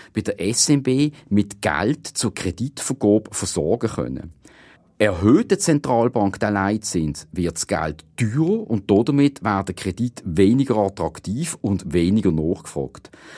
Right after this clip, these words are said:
Das wiederum sorgt für eine Verlangsamung vom Wachstum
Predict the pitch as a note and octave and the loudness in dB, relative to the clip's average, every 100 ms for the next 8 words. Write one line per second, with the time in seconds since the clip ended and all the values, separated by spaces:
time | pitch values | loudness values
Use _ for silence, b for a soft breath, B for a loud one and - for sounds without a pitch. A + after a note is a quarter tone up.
0 | B - - D3 E3 D#3+ C3+ C3 - G#2 | B -6 -4 2 4 4 2 0 2 2
1 | F#2+ - E2 D#2+ D#2+ D2 D2+ D3 - D3 | 0 -4 -4 -2 -2 0 0 0 0 0
2 | D2+ D#2+ - C#3+ A2+ A#2 - - B2+ B2+ | 0 -2 -2 0 2 0 -4 -2 0 0